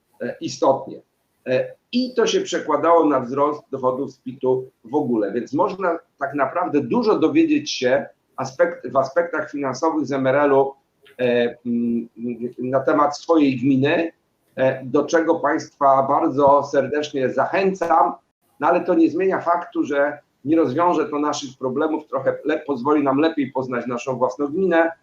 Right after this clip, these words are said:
ale tak naprawdę to, co za chwilę powie Maciek Czajkowski, obawiam się, że obecnie jest, e, e, ważniejsze, bo ważniejszy jest ten kontekst zewnętrzny,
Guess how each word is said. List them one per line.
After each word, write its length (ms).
ale 400
tak 180
naprawdę 880
to, 160
co 380
za 140
chwilę 320
powie 580
Maciek 380
Czajkowski, 560
obawiam 380
się, 280
że 220
obecnie 480
jest, 380
e, 320
e, 220
ważniejsze, 720
bo 120
ważniejszy 460
jest 160
ten 140
kontekst 600
zewnętrzny, 960